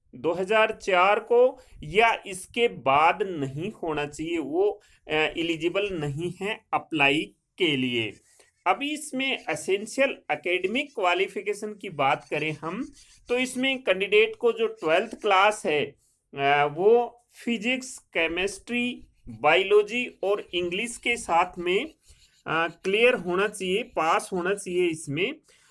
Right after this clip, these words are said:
और इसमें जो एडिशनल बायोलॉजी वाले स्टूडेंट हैं,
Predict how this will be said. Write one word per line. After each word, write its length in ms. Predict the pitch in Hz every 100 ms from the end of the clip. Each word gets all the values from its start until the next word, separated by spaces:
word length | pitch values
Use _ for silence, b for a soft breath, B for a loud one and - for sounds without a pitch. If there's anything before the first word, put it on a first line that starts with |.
| b
और 200 | 185 226
इसमें 460 | 202 220 - 240 262
जो 240 | 262 - -
एडिशनल 640 | 151 156 220 233 262 302
बायोलॉजी 580 | 285 214 202 202 208 220
वाले 300 | 226 220 214
स्टूडेंट 580 | 190 - 165 165 180 202 -
हैं, 320 | 180 151 -